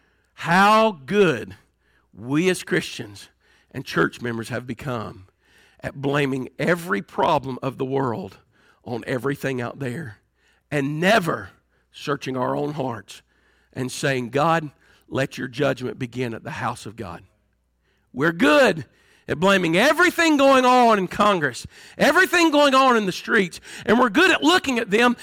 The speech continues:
never understanding, "Have you thought for one moment that those people do not know what they're doing? That they're lost?" Jesus knew it. He said, "Father, forgive them, for they know not what they do."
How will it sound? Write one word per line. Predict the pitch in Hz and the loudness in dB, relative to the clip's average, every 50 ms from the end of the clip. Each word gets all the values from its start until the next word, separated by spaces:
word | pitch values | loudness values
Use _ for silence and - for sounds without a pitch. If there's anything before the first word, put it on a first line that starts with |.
| - - | -12 -6
never | - 214 269 339 381 415 381 | -2 2 4 4 4 4 4
understanding, | 370 381 359 302 254 - - 285 269 262 247 233 220 | 4 4 4 2 0 0 0 0 2 2 2 0 -2
"Have | 220 220 | -4 -4
you | 269 277 | -6 -6
thought | - - 370 392 403 - | 0 2 4 4 4 2
for | - 302 233 | 2 0 2
one | 220 240 240 | 4 2 2
moment | 190 170 196 240 254 254 254 - - - - - - | 2 2 0 0 2 0 -2 -2 -4 -18 -14 -6 -2
that | 214 254 - | -2 0 2
those | 240 226 214 - | 2 0 0 0
people | - - 302 320 - - 320 294 | 2 2 2 2 2 0 0 0
do | 214 247 262 | 0 0 0
not | 247 214 214 247 | 2 2 2 2
know | 208 - 262 285 302 339 | 2 4 6 6 6 6
what | 330 302 262 - 185 | 6 4 2 2 2
they're | 214 208 | 2 2
doing? | 180 147 127 - 247 302 349 359 - 339 - _ _ _ _ _ _ _ _ _ _ _ _ _ _ _ _ _ _ _ _ _ _ _ _ | 2 2 2 2 2 2 0 -4 -6 -10 -12 _ _ _ _ _ _ _ _ _ _ _ _ _ _ _ _ _ _ _ _ _ _ _ _
That | - 294 - - | -2 -2 0 2
they're | 285 262 233 | 2 2 4
lost?" | 220 240 254 269 330 370 392 370 - - - - - - - - _ _ _ _ _ _ _ _ _ _ _ _ _ _ _ - | 4 4 4 6 6 4 4 2 -2 -6 -10 -10 -12 -16 -20 -20 _ _ _ _ _ _ _ _ _ _ _ _ _ _ _ -10
Jesus | - 185 311 370 453 453 - 427 403 - - | -4 0 2 4 4 4 2 0 -2 -2 0
knew | 247 240 277 339 427 | 0 0 0 0 -2
it. | 403 - - - _ _ _ _ _ _ _ _ _ _ | -6 -10 -14 -20 _ _ _ _ _ _ _ _ _ _
He | - - 453 | -6 -6 -4
said, | 466 - - 311 294 214 - | -2 0 0 0 -2 -2 0
"Father, | - 320 302 330 349 339 330 | 2 4 4 4 4 2 2
forgive | 247 330 339 226 - 370 415 415 381 349 | 2 0 -2 0 0 0 0 0 0 2
them, | 320 262 240 196 - - - - | 2 2 2 2 0 -6 -12 -4
for | - 254 | 0 0
they | 247 240 233 | 2 2 2
know | 233 226 220 214 | 2 2 2 4
not | 208 208 - - | 2 2 2 2
what | 202 208 - | 0 0 2
they | 214 202 | 2 2
do." | 190 202 190 175 | 4 4 4 4